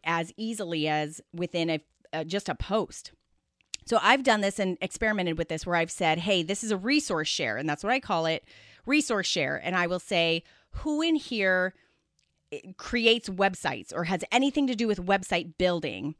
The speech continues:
Please comment below. Let us know, you know, your website. Let us know a little bit more about your services.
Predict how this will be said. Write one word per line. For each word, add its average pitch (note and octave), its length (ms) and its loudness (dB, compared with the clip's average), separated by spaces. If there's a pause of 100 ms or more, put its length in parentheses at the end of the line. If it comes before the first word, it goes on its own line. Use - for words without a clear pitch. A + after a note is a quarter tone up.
(360)
Please C4 640 2
comment G#3 340 0
below. A3+ 480 6
Let G#3 200 2
us A3+ 180 -2
know, F3+ 640 4
you F3+ 200 -6
know, D#3+ 120 -2
your D#3+ 180 -6
website. C4 420 4
Let F#3+ 180 2
us G#3 140 -4
know G3+ 100 0
a F#3 80 -2
little F#3 140 0
bit G3+ 100 2
more F3+ 140 0
about E3 200 2
your D3 140 -4
services. C4 720 2